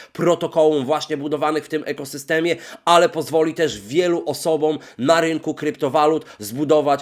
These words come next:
swój mocny portfel. Śmiało można powiedzieć, że jeżeli rzeczywiście Arbitrum się przebije, to ten ekosystem jest w stanie wykreować wielu nowych milionerów, jakkolwiek by to nie brzmiało,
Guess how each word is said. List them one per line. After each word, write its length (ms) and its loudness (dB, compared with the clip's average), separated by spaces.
swój 580 -4
mocny 460 0
portfel. 440 4
Śmiało 400 6
można 260 2
powiedzieć, 420 -2
że 100 -2
jeżeli 320 -2
rzeczywiście 460 -8
Arbitrum 420 -6
się 120 -8
przebije, 440 -2
to 220 0
ten 180 4
ekosystem 600 -4
jest 180 -4
w 20 -12
stanie 320 -2
wykreować 560 -2
wielu 320 0
nowych 320 -2
milionerów, 640 -2
jakkolwiek 640 0
by 100 -6
to 200 0
nie 200 0
brzmiało, 520 0